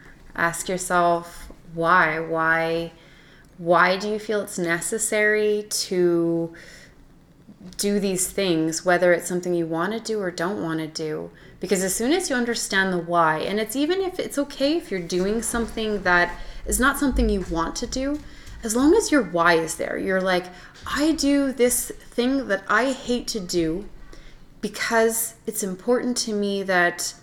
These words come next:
this person has what they need, or I take care of this person." But as soon as you're,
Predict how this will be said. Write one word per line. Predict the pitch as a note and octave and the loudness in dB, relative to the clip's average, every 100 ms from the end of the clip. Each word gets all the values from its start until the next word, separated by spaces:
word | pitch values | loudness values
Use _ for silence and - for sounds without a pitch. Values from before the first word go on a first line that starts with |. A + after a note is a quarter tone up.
| - - _ - | -20 -20 _ -16
this | F#3 G3+ - | -6 -4 -4
person | - F#3+ - E3 | -4 -6 -4 -4
has | D#3 E3 | -4 -6
what | - | -10
they | F#3 F3+ | -10 -8
need, | - C#3+ - | -8 -8 -6
or | - | -4
I | F#3 | -2
take | F#3 F3+ | -4 -6
care | - F3 | -8 -8
of | F3 | -8
this | F#3 - | -8 -10
person." | - E3+ - F3 F3 F#3+ - - - - - | -8 -6 -6 -6 -8 -8 -12 -18 -18 -18 -12
But | F#3 G#3+ G3 G#3+ | 2 4 4 2
as | G#3 | 0
soon | - C4+ D#4 | 2 4 4
as | E4 D4+ A3+ | 4 0 2
you're, | A#3 A3 G#3+ G#3 | 6 8 8 6